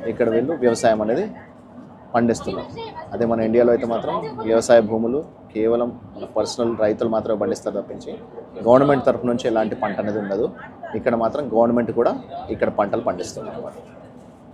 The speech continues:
ఇదిగోండి, ఇప్పుడే బ్రసెల్స్ ఎంటర్ అయిపోయాము. Brussels is the capital city of Belgium. మనం బ్రసెల్స్ అంటాం, వీళ్ళు బ్రక్సెల్స్ అంటారు. ఎస్ చోట ఎక్స్ పెడతారు. Brussels is one of the capital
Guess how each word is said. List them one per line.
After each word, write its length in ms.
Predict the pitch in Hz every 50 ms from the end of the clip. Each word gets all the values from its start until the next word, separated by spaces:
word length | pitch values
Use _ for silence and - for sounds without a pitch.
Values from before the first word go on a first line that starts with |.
| - - - - - - - - - 104
ఇదిగోండి, 300 | 104 104 117 113 104 107
ఇప్పుడే 320 | - - - - 123 117
బ్రసెల్స్ 460 | 101 - 117 117 - 147 127 123 -
ఎంటర్ 220 | 147 123 117 135 131
అయిపోయాము. 460 | 123 - 123 117 110 110 131 165 190 - - - - - - - - - - - - - - - - - - - - - - - - -
Brussels 480 | 131 147 143 - - 127 127 123 120 - - - 117
is 60 | 110 104
the 60 | 117 - 117
capital 240 | 101 - 104 117 110 - -
city 180 | 101 117 110 107
of 40 | 101 - - 113
Belgium. 320 | 110 107 104 117 127 139 - - - - - - - - - - - -
మనం 180 | 113 113 110 104
బ్రసెల్స్ 380 | 110 110 110 - 131 123 120 127
అంటాం, 280 | 117 113 123 127 123
వీళ్ళు 180 | 113 107 107 104
బ్రక్సెల్స్ 540 | 95 107 107 107 - - - 120 113 - 120
అంటారు. 340 | 107 104 113 110 120 139 - - - - - - - - - - 110
ఎస్ 280 | 107 - - - -
చోట 160 | 117 110 104 113 107 104 98 - 110
ఎక్స్ 240 | 104 - - - -
పెడతారు. 360 | 107 101 - 107 107 127 - - - - - - - - - - - - - - - -
Brussels 440 | 113 117 110 - 127 123 117 - - 123 120
is 80 | 117 107 107 107 110
one 80 | 110 117 113
of 60 | 107 - 113
the 100 | 113 110 110 110 107 107 104 - - - - - - -
capital 360 | 123 123 - 123 - 117 117